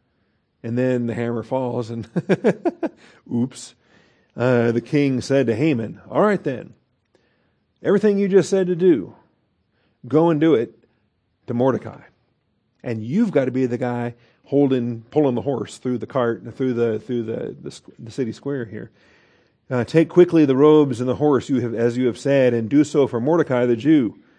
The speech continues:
See, the king doesn't know that Haman hates Mordecai the Jew, right? Livid hatred for Mordecai. "Do so to Mordecai the Jew, who is sitting in the king's gate. Do not fail, do not fall short in anything of all that you have said."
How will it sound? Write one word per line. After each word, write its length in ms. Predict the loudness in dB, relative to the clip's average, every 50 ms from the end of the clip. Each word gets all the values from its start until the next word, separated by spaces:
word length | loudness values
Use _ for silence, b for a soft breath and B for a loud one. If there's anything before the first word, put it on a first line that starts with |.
| b b b b b b b b _
See, 120 | -8 -6
the 80 | -6 -4
king 200 | -2 -2 0 2
doesn't 280 | 2 0 0 0 -2
know 220 | 0 0 0 0 0
that 180 | 0 -2 -4
Haman 260 | -4 -6 -6 -6 -8 -8
hates 380 | -8 -8 -10 -10 -12 -18 -20 _ _ _ -16
Mordecai 360 | -16 -14 -14 -16 -18 -20 -20
the 100 | -20 -20
Jew, 180 | -20 -20 -20 -20 _ _
right? 280 | -16 -12 -12 -12 -12 -12 -16 _ _ -14
Livid 440 | -10 -6 -4 -4 -4 -4 -6 -10 -12
hatred 520 | -12 -8 -8 -8 -8 -10 -12 -18 -18 -18
for 240 | -16 -16 -16 -16 -18 _ _ _ _ _ _ _ _ _ _
Mordecai. 440 | -12 -10 -10 -10 -12 -16 -20 -20 -20 _ _ _ _ _ _ _ _ _ _ _ _ _ _ _ -18 -6
"Do 180 | 0 2 4 4
so 220 | 4 2 -2 -2
to 60 | -2 -2
Mordecai 400 | -2 -2 -2 -2 -4 -4 -4 -4
the 80 | -4 -4
Jew, 240 | -4 -4 -6 -6 -8 -12 b b b b b b b
who 100 | b 2 2
is 100 | 2 2
sitting 240 | 2 0 0 0
in 80 | 0 -2
the 60 | -2
king's 300 | -2 -4 -4 -4 -4 -2
gate. 300 | -2 -2 0 0 -2 -2
Do 120 | 0 2 2
not 180 | 4 2 0 0
fail, 340 | 0 2 2 2 2 0
do 140 | -2 -2 -2
not 140 | 0 0 0
fall 240 | 0 0 0 0 0
short 260 | 0 0 0 2 2
in 80 | 0 -2
anything 420 | -2 -2 -2 -2 0 -2 -2 0
of 80 | 0 0
all 160 | 0 0 0
that 100 | -2 -4
you 100 | -4 -4 -6
have 100 | -6 -8
said." 440 | -10 -10 -10 -10 -10 -12 -12 -14